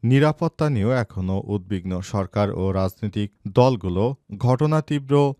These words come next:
নিন্দা ও প্রতিবাদ জানিয়েছে, কিন্তু এর ঠিক বিপরীতে প্রতিক্রিয়া জানাচ্ছে পতিত স্বৈরাচার হাসিনার দল আওয়ামী লীগ এবং ভারতের হিন্দুত্ববাদী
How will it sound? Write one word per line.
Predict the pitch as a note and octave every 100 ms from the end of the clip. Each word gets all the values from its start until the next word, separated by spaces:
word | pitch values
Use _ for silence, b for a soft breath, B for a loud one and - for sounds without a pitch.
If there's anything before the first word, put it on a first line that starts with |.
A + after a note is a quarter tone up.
| _
নিন্দা | B2 C#3 B2+ C#3 C3+
ও | G#2+
প্রতিবাদ | G#2 - C#3 D3+ D3+ C3+
জানিয়েছে, | A2 F#2 F#2+ -
কিন্তু | F#2+ G2 G2+ G#2
এর | G2 F#2+
ঠিক | - G2 G2+ F2
বিপরীতে | B2 B2 C3+ A#2+ G#2+ _ G2+ B2+
প্রতিক্রিয়া | _ B2+ A#2+ C3 C#3+ C3+
জানাচ্ছে | A2 F#2+ F#2 - G2+
পতিত | _ G2 G#2 G2
স্বৈরাচার | G#2 - G2+ F2+ F2+ G#2+ G2+
হাসিনার | F#2 F#2+ - G2+ F#2
দল | F2+ F#2+ A#2+ b
আওয়ামী | G#2+ B2
লীগ | D3 D3
এবং | D3+ D3 D3
ভারতের | A2+ G#2+ G#2 A2 G#2
হিন্দুত্ববাদী | G2+ G#2 A2 - A2 F2+